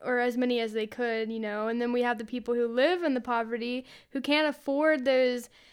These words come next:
you know, nicer schools or better education, just better neighborhoods in general, the places that, you know, statistically may or may not be the best place to have a kid.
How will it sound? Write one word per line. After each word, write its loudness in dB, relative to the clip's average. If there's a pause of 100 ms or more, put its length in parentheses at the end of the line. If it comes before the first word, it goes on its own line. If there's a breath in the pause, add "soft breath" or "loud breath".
(200 soft breath)
you -2
know, 2
nicer 2
schools 0
or 0
better -2
education, -2
just -4
better -2
neighborhoods -4
in -4
general, 0
the -8
places -4
that, -2
you -8
know, -6
statistically -4
may -2
or -2
may -4
not -4
be -6
the -6
best -4
place -2
to -4
have -4
a -6
kid. 0